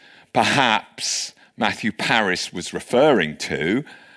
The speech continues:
when he talked about many great novels being flawed. But he was, seemed to be suggesting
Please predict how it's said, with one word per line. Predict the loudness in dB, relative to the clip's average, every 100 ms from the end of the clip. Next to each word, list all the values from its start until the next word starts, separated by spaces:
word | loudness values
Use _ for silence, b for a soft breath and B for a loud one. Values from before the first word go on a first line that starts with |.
| B 0
when | 0 0
he | -2 -6
talked | -2 -4 -4 -2
about | -2 0
many | 0 0 0 -2
great | 0 0 0
novels | -2 -2 -4 -6
being | -4 -4 -4
flawed. | 0 4 4 4 4
But | 2 2
he | 2 4
was, | 4 0
seemed | 0 2 2
to | 0
be | -4
suggesting | -4 0 0 0 0 0 2